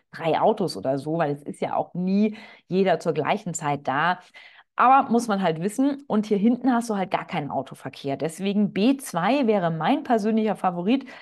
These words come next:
Wie immer suche ich mir das teuerste aus, vierhundertneunundfünfzig. Also wusste ich natürlich vorher nicht, ne? Aber ergibt sich dummerweise <laughs> immer so.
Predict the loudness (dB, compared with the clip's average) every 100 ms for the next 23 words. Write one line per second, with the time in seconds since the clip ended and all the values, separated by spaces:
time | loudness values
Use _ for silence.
0 | -20 -8 0 2 4 4 4 2 2 2
1 | 0 0 2 2 2 0 0 0 0 0
2 | 2 2 2 0 0 -2 2 4 4 0
3 | 0 2 0 0 0 0 0 -2 -2 -2
4 | -4 0 0 0 -4 -4 -4 -2 0 0
5 | 2 0 0 -6 -6 -6 -6 0 0 0
6 | -2 -2 0 -2 0 -2 -4